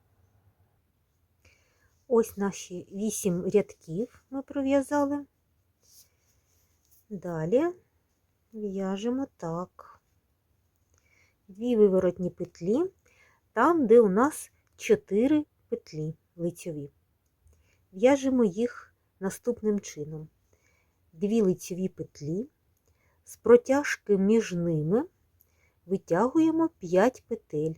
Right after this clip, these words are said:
Одна, дві, три, чотири, п'ять. Дві лицьові петлі. Дві виворотні.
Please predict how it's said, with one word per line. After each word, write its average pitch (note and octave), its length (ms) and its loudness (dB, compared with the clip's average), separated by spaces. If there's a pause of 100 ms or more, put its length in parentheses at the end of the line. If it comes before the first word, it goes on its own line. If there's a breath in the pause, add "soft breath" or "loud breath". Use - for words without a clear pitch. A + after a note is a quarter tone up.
(540)
Одна, E3+ 540 -6
дві, F#3 480 -8 (560)
три, A#3 460 -2
чотири, C#4 720 -4 (1160)
п'ять. D#3 480 -12 (1800)
Дві E3 500 -4
лицьові F#3+ 540 -6
петлі. - 500 -16 (2000)
Дві A3 500 -4 (120)
виворотні. E3 760 -2